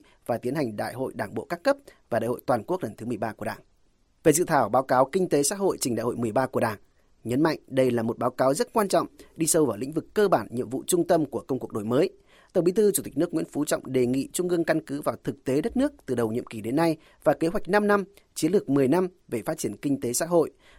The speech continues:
tập trung thảo luận, đánh giá một cách khách quan, khoa học tình hình thực hiện mục tiêu, nhiệm vụ phát triển kinh tế xã hội năm năm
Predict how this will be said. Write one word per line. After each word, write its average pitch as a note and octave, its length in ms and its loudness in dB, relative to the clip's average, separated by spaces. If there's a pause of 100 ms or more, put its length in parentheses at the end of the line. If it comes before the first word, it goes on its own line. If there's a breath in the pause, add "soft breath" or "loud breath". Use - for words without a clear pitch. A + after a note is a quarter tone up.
tập F3 140 2
trung A3+ 200 -2
thảo A#2+ 180 -2
luận, C#3 240 2
đánh C3 120 -2
giá C3 160 -2
một D#3 120 -2
cách D#3 160 -8
khách C4+ 140 -4 (100)
quan, F#3+ 220 0
khoa G#3 280 -2
học D3 180 -2 (100)
tình A#2 140 -4
hình A2+ 180 -6
thực - 180 -12
hiện B2+ 180 -6
mục A#2+ 240 -6
tiêu, F3+ 240 6 (240 soft breath)
nhiệm C#3 200 0
vụ C3+ 180 -4
phát F#3+ 140 -8
triển G#2+ 160 -4
kinh C#3 220 -6
tế A#2+ 160 -4
xã E3 140 -2
hội D#3+ 200 -6
năm C#3+ 160 0
năm D3 200 2